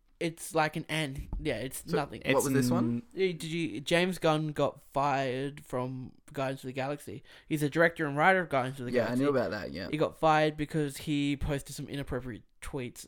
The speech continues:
Speaker 1: half a decade ago.
Speaker 2: Ah, yes. Okay, I have heard people talk
Speaker 1: Yeah.
Speaker 2: about this. Yeah. Yeah, so
Speaker 1: Um,
Speaker 2: it's, it was stuff from ages ago.
Speaker 3: Yeah.
Speaker 2: So
Speaker 1: when
Speaker 2: someone's
Speaker 1: he was a
Speaker 2: gone
Speaker 1: struggling
Speaker 2: through,
Speaker 1: comedian.
Speaker 2: found these,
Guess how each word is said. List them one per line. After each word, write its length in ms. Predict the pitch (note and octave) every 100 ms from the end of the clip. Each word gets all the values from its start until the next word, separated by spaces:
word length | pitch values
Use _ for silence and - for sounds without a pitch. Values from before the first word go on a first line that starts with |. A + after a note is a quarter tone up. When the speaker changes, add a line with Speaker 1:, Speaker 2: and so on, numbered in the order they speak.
| -
Speaker 1:
half 300 | - C3+ B2
a 20 |
decade 380 | A#2 A#2 A2 G#2+
ago. 260 | G2 F2+ B2 -
Speaker 2:
Ah, 420 | C#3+ E3 E3+ D3
yes. 600 | A#2+ A2+ C3+ B2 - - -
Okay, 200 | B2+ A2
I 100 | G2+
have 200 | A2+ A#2
heard 180 | B2+ -
people 180 | F2+ E2+
talk 100 | -
Speaker 1:
Yeah. 60 |
Speaker 2:
about 160 | F#2+ A#1+
this. 260 | B1 - -
Yeah. 140 | A#2 - - - -
Yeah, 260 | D3+ D3 D3
so 120 | D3
Speaker 1:
Um, 40 |
Speaker 2:
it's, 160 | D3 -
it 100 | D3+
was 180 | D3 D3+
stuff 220 | F3+ D#3
from 600 | - C#3 B2+ A#2 G#2+ A2 _ _ _ _ _ G2 - - - - - -
ages 360 | A2+ D3+ F3 A#2
ago. 120 | G#2
Speaker 3:
Yeah. 100 | G2
Speaker 2:
So 40 | A2+
Speaker 1:
when 60 | -
Speaker 2:
someone's 300 | - D3+ F#3+
Speaker 1:
he 60 |
was 120 | G3+ F#3
a 20 |
Speaker 2:
gone 40 | -
Speaker 1:
struggling 300 | G3 F#3 F#3
Speaker 2:
through, 80 | C3+
Speaker 1:
comedian. 320 | B2 E3+ D#3+
Speaker 2:
found 280 | C3+ B2+ B2+
these, 320 | A#2+ G#2+ G#2+